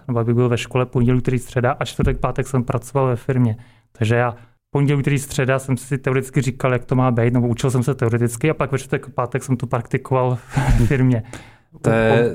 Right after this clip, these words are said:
Speaker 1: U-, úžasná zkušenost.
Speaker 2: To je skvělý, mít možnost si to hned, eh, převést do praxe. Tak, tak takovej přístup learning by doing, jak se, jak se dneska někdy říká. A to je, jak se, Petře, stavěl, eh, táta s mámou k tomu, že jsi tak jako automaticky,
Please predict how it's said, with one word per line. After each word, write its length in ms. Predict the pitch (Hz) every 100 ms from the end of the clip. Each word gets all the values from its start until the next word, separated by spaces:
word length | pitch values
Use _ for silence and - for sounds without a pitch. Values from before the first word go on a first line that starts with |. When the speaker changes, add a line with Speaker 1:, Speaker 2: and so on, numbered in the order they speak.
| -
Speaker 1:
U-, 60 |
úžasná 340 | 143 143 151 135
zkušenost. 640 | - 131 135 120 - - -
Speaker 2:
To 80 |
je 100 | 120
skvělý, 440 | 131 131 135 139 101
mít 160 | 113
možnost 340 | 117 110 113 107
si 100 | 123
to 140 | 123
hned, 400 | 110 113 113 -
eh, 440 | 110 107 107 107 101
převést 300 | - 117 117
do 100 | 117
praxe. 460 | 110 - 117 120 - _ _ _ _ _ -
Tak, 160 | 107 - _ -
tak 140 | 104 _
takovej 320 | - - 110 113
přístup 360 | 113 - 113
learning 360 | 110 107 113 113
by 120 | 117
doing, 460 | 110 107 107 120 -
jak 220 | 104 -
se, 260 | - 107 104
jak 140 | 104
se 100 | -
dneska 300 | 107 98 113 107
někdy 420 | 104 104 104 107
říká. 380 | 110 - 104 113 - _ _ _ _ _ -
A 400 | 101 98 95 95 95 -
to 140 | - 110
je, 520 | 110 117 120 123 120 _ _ 123
jak 180 | 113 -
se, 180 | 160
Petře, 680 | 156 143 - 151 147 147 135 - _
stavěl, 800 | - - 110 110 127 131 131 131
eh, 380 | 120 113 113 113
táta 300 | 110 123 147
s 60 | 127
mámou 300 | 139 165 135
k 80 | -
tomu, 220 | 117 117
že 160 | 120
jsi 240 | 110 - -
tak 180 | 113 117
jako 200 | 110 117
automaticky, 960 | 113 120 117 123 - - 123 120 123